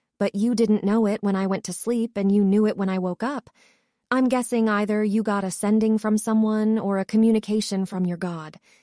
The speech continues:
If it was a communication from your god, then I will help you find the exit, though I do want to go with you.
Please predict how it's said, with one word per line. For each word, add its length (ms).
If 180
it 100
was 160
a 40
communication 800
from 160
your 140
god, 520
then 220
I 180
will 180
help 280
you 140
find 300
the 180
exit, 460
though 240
I 140
do 320
want 260
to 80
go 140
with 240
you. 220